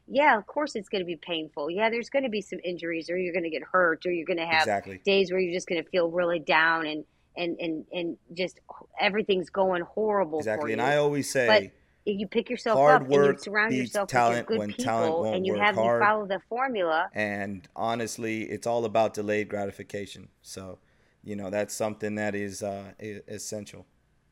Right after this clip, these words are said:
Speaker 2: Absolutely. Uh, so, so yeah, uh, tell us a little bit about your, your books. I'm very interested in knowing a little bit about the books that you got going on.
Speaker 1: Christina comes home and talks to her mom, and she says,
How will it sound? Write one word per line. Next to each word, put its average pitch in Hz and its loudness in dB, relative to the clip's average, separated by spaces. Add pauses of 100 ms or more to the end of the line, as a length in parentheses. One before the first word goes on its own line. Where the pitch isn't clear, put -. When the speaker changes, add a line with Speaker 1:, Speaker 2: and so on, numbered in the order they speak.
(300)
Speaker 2:
Absolutely. 98 -18 (640)
Uh, 131 8
so, 143 0 (600)
so 175 6
yeah, 190 6
uh, 143 6
tell 208 4
us 214 2
a 214 2
little 202 4
bit 190 0
about 180 2
your, 170 0
your 156 -2
books. 143 2
I'm 123 0
very 143 2
interested 139 -6
in 123 -6
knowing 123 -4
a - -6
little 120 -6
bit 117 -10
about 113 -6
the 110 -10
books 120 -8
that - -14
you 113 -14
got 104 -12
going 95 -14
on. 98 -14 (960)
Speaker 1:
Christina 214 -4
comes 240 -8
home 190 0
and 185 -4
talks 170 -2
to 190 -6
her 185 -2
mom, 202 0
and 180 -6
she 185 -4
says, 190 -8